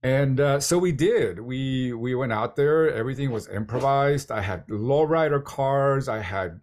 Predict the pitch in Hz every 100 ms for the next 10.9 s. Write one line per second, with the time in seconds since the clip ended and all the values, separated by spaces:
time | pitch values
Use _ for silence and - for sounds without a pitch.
0 | - 127 139 - - 127 139 143 139 139
1 | - - 127 131 123 127 127 135 135 -
2 | - - 101 107 110 101 104 151 175 165
3 | 143 120 113 120 131 131 123 - - 123
4 | 127 120 - 107 98 95 117 123 117 104
5 | 104 - 117 120 117 - - _ - 110
6 | 110 110 110 95 - 113 - 127 127 -
7 | 127 131 127 - _ - - _ 107 113
8 | - 165 208 - 202 156 165 175 147 170
9 | 147 - - 135 139 151 147 160 180 143
10 | 131 139 - 120 131 131 110 95